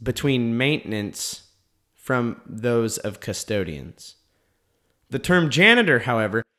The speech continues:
comes from the Latin janus and is related to the word for arch or gate, which has this, this feeling of an entryway.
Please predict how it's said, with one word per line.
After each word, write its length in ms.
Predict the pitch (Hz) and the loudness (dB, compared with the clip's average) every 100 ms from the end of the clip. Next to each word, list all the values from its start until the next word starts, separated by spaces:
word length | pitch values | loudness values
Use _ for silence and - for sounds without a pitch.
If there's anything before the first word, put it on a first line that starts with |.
| _ _ | _ _
comes 340 | - 196 196 - | 2 4 2 -2
from 220 | - 180 | -4 -2
the 80 | 156 | 0
Latin 420 | 160 170 165 160 | 2 2 2 -2
janus 720 | 135 190 190 107 - - - - | 2 2 2 0 -4 -8 -10 -2
and 300 | 151 143 123 _ _ - | 0 0 -2 _ _ -6
is 220 | 147 139 | -4 0
related 400 | 151 147 160 160 | 2 4 2 0
to 120 | 175 | -4
the 100 | 151 | -2
word 320 | 139 151 147 | 2 2 0
for 260 | - 147 - 143 | -2 -2 2 4
arch 460 | 160 - - - - | 4 4 0 -6 -2
or 120 | 127 | -2
gate, 640 | 120 104 147 151 - - - 143 - | -2 2 4 4 0 -8 -10 -16 -4
which 200 | 131 - | -2 2
has 280 | 147 143 | 2 2
this, 260 | 139 135 - - _ _ | 4 2 0 -10 _ _
this 260 | 131 139 - - _ _ _ | 2 2 2 -10 _ _ _
feeling 680 | - - - 202 208 196 170 | -20 -20 -2 4 6 6 4
of 160 | 143 135 | 2 0
an 140 | 127 | -2
entryway. 800 | - 156 170 147 110 90 - - | -2 -2 -2 -4 -4 -6 -8 -12